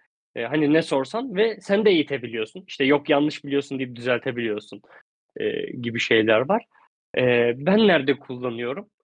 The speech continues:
E, işte bazı kodsal yerlerde takıldığımda işin mantığını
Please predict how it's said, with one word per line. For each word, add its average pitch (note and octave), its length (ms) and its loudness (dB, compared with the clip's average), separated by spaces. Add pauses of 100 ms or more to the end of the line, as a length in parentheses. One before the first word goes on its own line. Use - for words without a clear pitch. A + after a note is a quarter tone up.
(360)
E, B2 540 -10 (300)
işte F3 260 0
bazı E3+ 500 2
kodsal E3+ 500 2
yerlerde D#3+ 420 4
takıldığımda D#3 600 0
işin F3 300 0
mantığını D#3+ 540 2